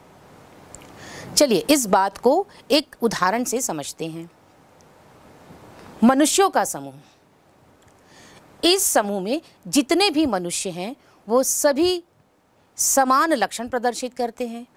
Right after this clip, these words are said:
अब वो समान लक्षण क्या है? सुविकसित मस्तिष्क और त्वचा पर पाए जाने वाले कम घने बाल। ये दो समान लक्षण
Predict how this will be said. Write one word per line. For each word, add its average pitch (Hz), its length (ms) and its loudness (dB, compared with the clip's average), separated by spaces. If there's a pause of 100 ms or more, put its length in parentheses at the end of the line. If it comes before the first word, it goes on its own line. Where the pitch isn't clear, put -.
(140)
अब 202 120 0
वो 214 120 -2
समान 175 340 0
लक्षण 240 340 -4
क्या 285 160 2
है? 370 220 -2 (1160)
सुविकसित 254 680 -2
मस्तिष्क 180 680 -2 (220)
और 170 200 2
त्वचा 175 400 -2
पर 214 200 -2
पाए 165 340 -2
जाने 165 320 -10
वाले 202 340 -6 (200)
कम 302 200 2
घने 175 320 -6
बाल। 311 300 -6 (1120)
ये 277 180 4
दो 320 280 2
समान 185 360 -2
लक्षण 180 480 -6